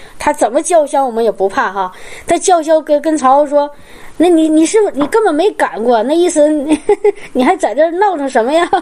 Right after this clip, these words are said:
<laughs> 你们怎么，怎么样啊？”那个鬼还嘲笑曹，但是感谢主，那曹，曹弟兄一点儿也不怕，薛立弟兄也不怕哈，包括王阳姊妹，他心里也是清醒的。哦，所以呢，那个不管他怎么说，“你们没赶过，你们没，没，没赶过。”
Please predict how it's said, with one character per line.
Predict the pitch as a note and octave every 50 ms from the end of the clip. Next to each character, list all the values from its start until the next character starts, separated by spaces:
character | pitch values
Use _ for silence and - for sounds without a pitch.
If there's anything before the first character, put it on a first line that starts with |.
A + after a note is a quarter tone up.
| G4 F#4+ - G4+ - - -
<laughs> | - - - - C4+ - - -
你 | - D4 C#4+
们 | D4 E4+ D#4+
怎 | - C#4+ C4+
么， | D#4+ F#4
怎 | D#4+ C#4+ A3
么 | A3+ C4
样 | D4+ D#4 B3+ A3+
啊？” | C4+ C4+ C#4 D#4+
那 | F#4
个 | F#4 E4+
鬼 | - - B3
还 | C4+ E4
嘲 | - - - A#3 C4 D4
笑 | F#4 F4 D#4
曹， | C#4+ - A3 G#3 G#3+ A#3 - - - - - - -
但 | F4 E4
是 | D4 - D#4
感 | - - - E3+ G3+
谢 | G#3 C#4+ C#4 B3+
主， | - - - - - - - - - - - - - - - - -
那 | - C#4
曹， | B3+ C#4 C#4 C4+ C4+
曹 | C4+ - C4 C#4 D4
弟 | D#4+ D4
兄 | A#3+ D4 D4 D4
一 | E4 F#4 D#4
点 | C#4 A3
儿 | G#3+ B3
也 | B3
不 | G#3+ A3
怕， | G#3+ B3+ A#3+ A#3 A3+ A3+
薛 | - - - D4 D4+
立 | D#4 E4 D#4 C4
弟 | B3+ C4
兄 | C4+ C4+ C4
也 | A#3
不 | F#3 - F#3+ G3+
怕 | G#3 B3 C4+ A#3+ G3 F3+
哈， | G#3+ G#3 G3 F#3+ F#3+ - - - - - -
包 | - E4 F4
括 | F4+ E4+ D4+ C4+ C4+
王 | B3 C4 C#4
阳 | D4+ D#4+ D#4+
姊 | - - G3+
妹， | G3 A3 A#3
他 | A#3 B3+ B3+
心 | - - D4 C4+
里 | C4+ B3
也 | G#3 -
是 | - B3 A3
清 | - - C4+ C4 B3+
醒 | A#3+ F#3+ - D3+
的。 | - - - - - - - - - -
哦， | - A#3+ B3+ B3+ B3+ - - - - -
所 | - D#4+
以 | E4+ E4 D4 C4
呢， | C4+ C4+ C4+ - - - - - -
那 | - C#4+ D4
个 | C#4+ D4
不 | C#4+ - G#4+ G4
管 | E4+ C#4+ C4+ C4+
他 | C4+ D#4 D#4+ D#4+ D4+
怎 | - - C4+ G#3+ A3
么 | B3 B3
说 | A#3+ C#4 C#4 C#4+
，“你 | C#4 B3+ A#3 A#3+
们 | D4+ E4+
没 | E4 F4+ G4 G4
赶 | - G3+ F3 G3+
过， | A3 C4 B3+
你 | B3 B3+
们 | B3+ D4 D#4
没， | D#4 D4+ E4 E4
没， | D4 C#4 D4 D#4
没 | D4+ E4 G4+ G4+
赶 | - A#3 E3 E3+ G3+
过。” | G#3+ A3+